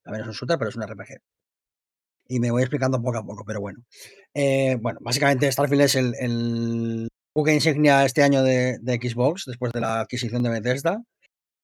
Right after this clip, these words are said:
Es un juego que ha tenido un éxito tremendo y lo seguirá teniendo, porque no es un mal juego. Esto quiero que quede claro, porque voy a decir cosas que no me gustan nada y con las que estoy, eh, frontalmente en desacuerdo,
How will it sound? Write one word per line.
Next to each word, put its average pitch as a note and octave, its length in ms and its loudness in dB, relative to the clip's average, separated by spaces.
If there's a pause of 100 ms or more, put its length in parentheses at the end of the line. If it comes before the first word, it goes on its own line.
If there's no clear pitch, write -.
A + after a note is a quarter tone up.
(500)
Es D3+ 120 0
un D#3 80 0
juego D#3 140 8
que C#3+ 100 4
ha C#3+ 60 6
tenido C#3+ 140 4
un C#3 60 4
éxito B2+ 200 0
tremendo C3 560 0
y B2 340 -2
lo G#2+ 100 -4
seguirá A#2+ 220 0
teniendo, B2 540 0 (140)
porque A#2 240 -2
no C3 240 4
es D3 80 0
un D3 100 0
mal G#2+ 140 0
juego. C3 400 0 (880)
Esto C3 180 -6
quiero C3+ 160 4
que B2+ 80 2
quede B2 200 2
claro, B2+ 240 2
porque B2 260 -2
voy A#2+ 160 -2
a C#3 80 2
decir C#3+ 200 2
cosas C3+ 220 -2
que C3+ 80 -2
no B2+ 120 2
me C3+ 80 4
gustan C3+ 280 0
nada C#3+ 380 0 (420)
y B2+ 160 -4
con B2 140 0
las A#2 100 -2
que - 80 -4
estoy, C3+ 300 0 (100)
eh, B2+ 380 2
frontalmente B2+ 880 2
en C3 80 0
desacuerdo, C#3+ 640 0